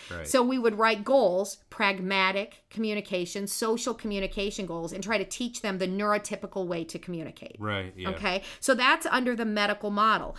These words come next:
Speaker 2: But under this, uh, social model of disability, we should really be recognizing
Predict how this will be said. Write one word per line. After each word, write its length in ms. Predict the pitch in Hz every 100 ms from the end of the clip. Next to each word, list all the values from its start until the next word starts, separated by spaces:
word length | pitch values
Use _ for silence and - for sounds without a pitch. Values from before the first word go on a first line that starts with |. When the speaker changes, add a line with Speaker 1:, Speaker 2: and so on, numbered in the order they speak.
| - -
Speaker 2:
But 300 | 190 240 226 -
under 340 | 262 285 294
this, 400 | 247 233 220 - -
uh, 140 | 233
social 400 | 226 277 339 359
model 260 | 262 202 196
of 100 | 180
disability, 520 | 190 190 175 185 185
we 160 | 196 262
should 440 | 277 285 214 202
really 520 | 240 320 370 359 311 294
be 420 | 202 247 233 -
recognizing 920 | 214 240 247 214 196 185 180 190 196